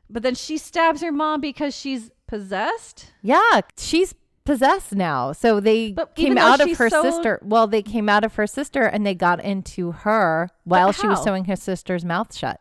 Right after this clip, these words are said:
Speaker 1: But you, but okay, so they did this whole thing where you see, that was creepy too, when you see the ghost was, like, hurting her neck, right? The little one.
Speaker 2: Uh-huh.
Speaker 1: And then it, like, goes into her mouth.
Speaker 2: Yeah.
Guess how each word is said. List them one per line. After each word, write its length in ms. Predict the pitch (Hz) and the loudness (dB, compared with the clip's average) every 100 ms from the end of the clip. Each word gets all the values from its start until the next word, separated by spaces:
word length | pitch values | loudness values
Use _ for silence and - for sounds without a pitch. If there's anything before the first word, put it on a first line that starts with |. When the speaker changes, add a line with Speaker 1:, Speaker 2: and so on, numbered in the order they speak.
| _ | _
Speaker 1:
But 120 | 285 | -14
you, 180 | 269 294 | -10 -12
but 160 | 254 311 285 | -10 -6 -6
okay, 280 | 294 339 | -4 -4
so 220 | 233 - 254 | -4 -4 -6
they 160 | 269 | -6
did 220 | 240 311 | -8 -6
this 180 | 269 285 | -6 -6
whole 260 | - 277 277 | -6 -6 -6
thing 320 | - 262 233 | -10 -14 -12
where 340 | 226 220 214 208 _ _ | -10 -8 -10 -14 _ _
you 80 | 214 | -18
see, 340 | - 254 254 | -16 -10 -8
that 240 | 185 214 247 | -4 -2 -2
was 160 | 226 | -6
creepy 260 | - 208 214 | -12 -16 -14
too, 280 | - 262 175 | -12 -10 -10
when 180 | 175 | -10
you 80 | 190 | -12
see 460 | 190 - 226 220 208 | -16 -16 -14 -12 -14
the 160 | 185 | -16
ghost 400 | 196 208 190 196 | -14 -10 -10 -12
was, 160 | 196 185 | -18 -12
like, 260 | 180 175 175 - | -12 -12 -18 -14
hurting 320 | 214 185 185 | -10 -10 -10
her 100 | 165 | -10
neck, 300 | 180 175 - | -10 -10 -12
right? 260 | 160 143 151 | -12 -12 -12
The 100 | 160 | -14
little 220 | 160 147 | -14 -14
one. 340 | 151 160 208 214 - | -14 -12 -12 -12 -4
Speaker 2:
Uh-huh. 220 | 202 202 170 165 | -2 0 0 -2
Speaker 1:
And 220 | 139 175 | -6 -8
then 200 | 165 165 | -8 -8
it, 200 | 160 - _ | -12 -14 _
like, 180 | 170 160 | -12 -10
goes 220 | 190 180 | -10 -8
into 220 | 185 170 | -10 -12
her 100 | 170 | -12
mouth. 460 | 170 151 127 - _ | -10 -10 -12 -18 _
Speaker 2:
Yeah. 280 | 208 185 | 0 0